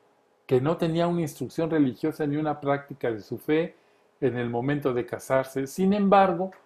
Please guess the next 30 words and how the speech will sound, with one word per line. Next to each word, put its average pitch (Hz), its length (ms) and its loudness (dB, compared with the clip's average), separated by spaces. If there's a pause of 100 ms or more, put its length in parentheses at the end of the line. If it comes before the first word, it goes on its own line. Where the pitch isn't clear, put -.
(160)
su 151 200 4
mujer 147 440 0
le 135 200 6
pudo 156 460 4
enseñar, 156 880 -2 (400)
ella 123 200 2
escribe, 127 580 -2
"lo 139 260 6
que 135 140 0
vale 180 400 2
un 165 200 -2
Jesús, 185 640 -8 (720)
lo 147 140 4
que 143 180 0
cuesta 170 360 2
un 160 260 -2
cielo, 165 720 2 (480)
las 127 180 2
verdades 143 480 0
eternas 139 460 -2
de 120 80 -4
nuestra 113 340 -6
religión". 110 540 -4
No 220 180 -2
se 202 180 -6
calló, 151 520 -2 (640)
fue 202 480 2 (540)
a 117 140 0
lo 110 100 -4
esencial. 117 680 -8